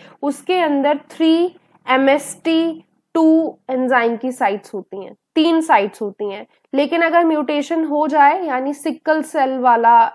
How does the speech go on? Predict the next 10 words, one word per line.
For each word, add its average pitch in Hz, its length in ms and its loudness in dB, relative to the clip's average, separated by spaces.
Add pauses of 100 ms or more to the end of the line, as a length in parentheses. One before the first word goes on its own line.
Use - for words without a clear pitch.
हीमोग्लोबिन 220 680 -4
बन 202 160 -6
जाए, 202 320 -6 (380)
सिकल 247 500 -4
सेल, 247 380 -6 (300)
इसे 262 220 -4
बोला 277 320 2
जाता 262 320 2
है 262 180 2
एचबीएस, 247 920 -2